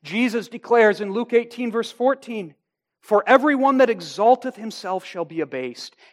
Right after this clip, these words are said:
but he that humbleth himself shall be exalted."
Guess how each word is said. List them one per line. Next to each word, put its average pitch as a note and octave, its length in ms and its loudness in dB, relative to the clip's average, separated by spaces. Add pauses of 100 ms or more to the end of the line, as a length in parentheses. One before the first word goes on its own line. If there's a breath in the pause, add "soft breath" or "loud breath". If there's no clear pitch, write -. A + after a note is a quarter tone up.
(240 soft breath)
but - 120 -20
he D#3 220 -20
that D3 180 -10
humbleth A#2+ 500 -16
himself G#2 480 -20 (680)
shall C3+ 720 -8 (300)
be A2+ 360 -20 (520)
exalted." B2 880 -14